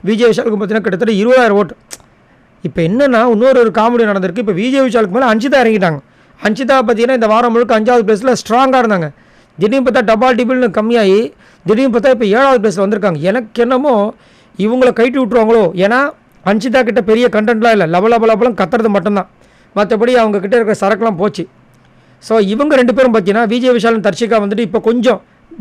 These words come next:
வெளியே வர ஆரம்பிச்சிட்டாங்க, ஓப்பன் அப் ஆயிட்டாங்க. லவ் கண்டென்ட் ஒரு விஷயம் போயிட்டு இருக்கு. டெய்லி நைட் இவங்க பேசுறத வச்சு நிறைய YouTube சேனல் வந்து நல்லா சம்பாதிச்சிட்டு இருக்காங்க. அதை பார்க்கறதுக்கே ஒரு கூட்டம் இருக்குது. So, அப்படின்னு இருக்கும்போது, இவங்க ரெண்டு பேரை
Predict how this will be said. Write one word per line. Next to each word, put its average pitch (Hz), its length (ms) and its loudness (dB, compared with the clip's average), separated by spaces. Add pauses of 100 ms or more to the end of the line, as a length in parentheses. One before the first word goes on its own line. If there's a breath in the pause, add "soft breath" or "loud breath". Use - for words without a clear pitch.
(160)
வெளியே 226 360 2
வர 190 360 2
ஆரம்பிச்சிட்டாங்க, 196 340 -2
ஓப்பன் 214 240 0
அப் 180 120 -2
ஆயிட்டாங்க. 180 440 0 (360 soft breath)
லவ் 214 360 2
கண்டென்ட் 233 360 2
ஒரு 233 160 4
விஷயம் 202 260 0
போயிட்டு 185 240 -2
இருக்கு. 220 320 -2 (240 soft breath)
டெய்லி 262 380 2
நைட் 233 300 0
இவங்க 240 280 2
பேசுறத 240 280 2
வச்சு 233 320 2
நிறைய 233 360 2
YouTube 202 160 -4
சேனல் 214 200 0
வந்து 220 180 0
நல்லா 208 260 0
சம்பாதிச்சிட்டு 196 320 0
இருக்காங்க. 180 480 -2 (340 soft breath)
அதை 185 260 0
பார்க்கறதுக்கே 240 440 2
ஒரு 220 120 2
கூட்டம் 208 260 0
இருக்குது. 180 220 -4 (640 soft breath)
So, 208 180 0
அப்படின்னு 285 200 0
இருக்கும்போது, 233 640 0 (280 soft breath)
இவங்க 277 300 0
ரெண்டு 254 200 0
பேரை 247 280 2